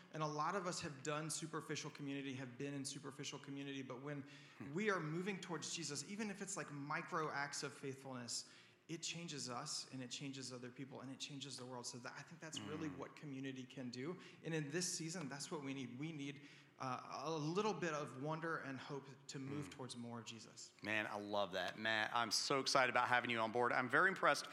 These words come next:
Speaker 2: that your mask matches your shirt. Did you guys pick up on
Speaker 1: Yeah, I
Speaker 2: that?
Speaker 1: planned
Speaker 2: So
Speaker 1: that.
Speaker 2: anyway, I'm really impressed with that.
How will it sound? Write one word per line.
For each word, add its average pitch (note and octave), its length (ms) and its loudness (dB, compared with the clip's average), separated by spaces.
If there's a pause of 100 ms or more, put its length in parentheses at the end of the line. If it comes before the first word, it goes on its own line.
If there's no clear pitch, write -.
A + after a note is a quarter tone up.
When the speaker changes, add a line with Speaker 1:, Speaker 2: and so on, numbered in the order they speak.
(200)
Speaker 2:
that D3+ 80 4
your C3 140 4
mask B2 580 6
matches A2+ 400 4
your G#2 120 4
shirt. F2+ 400 2
Did G2 100 -6
you A#2+ 80 4
guys A2 140 6
pick A#2+ 180 4
up A#2+ 140 6
on A#2+ 100 6
Speaker 1:
Yeah, B2 60 6
I - 20 10
Speaker 2:
that? B2 160 8
Speaker 1:
planned B2+ 100 4
Speaker 2:
So B2 160 8
Speaker 1:
that. A#2 120 2 (200)
Speaker 2:
anyway, A#2+ 220 10
I'm A#2+ 120 8
really D3+ 180 10
impressed C3+ 340 6
with B2 80 4
that. C3 220 8